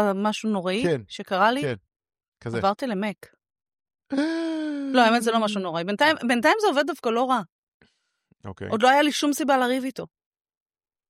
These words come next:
Speaker 2: אוקיי.
Speaker 1: הוא גם
Speaker 2: אז,
Speaker 1: חתיך.
Speaker 2: אז,
Speaker 1: הוא
Speaker 2: אז,
Speaker 1: חתיך.
Speaker 2: אז ספרי כאילו על מה, על מה מדובר.
Speaker 1: אז אוקיי,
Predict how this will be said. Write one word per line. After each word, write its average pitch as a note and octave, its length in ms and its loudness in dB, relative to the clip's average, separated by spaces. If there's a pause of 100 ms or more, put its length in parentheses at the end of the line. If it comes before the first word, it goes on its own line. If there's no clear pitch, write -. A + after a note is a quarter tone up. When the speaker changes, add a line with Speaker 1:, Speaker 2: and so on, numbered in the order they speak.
(160)
Speaker 2:
אוקיי. G2 300 -10 (800)
Speaker 1:
הוא G3+ 120 -4
גם F#3+ 80 4
Speaker 2:
אז, E3 60 0
Speaker 1:
חתיך. A2 320 -4
Speaker 2:
אז, G#2 180 -6
Speaker 1:
הוא G2+ 200 -8
Speaker 2:
אז, A2 140 -10
Speaker 1:
חתיך. - 260 -14
Speaker 2:
אז G#2+ 60 -8
ספרי B2+ 360 -4
כאילו C#3 260 -2
על B2+ 80 0
מה, B2+ 200 0
על A#2+ 120 -2
מה B2+ 100 -2
מדובר. A#2+ 380 -2 (440)
Speaker 1:
אז G#3+ 240 2 (140)
אוקיי, G3+ 340 -2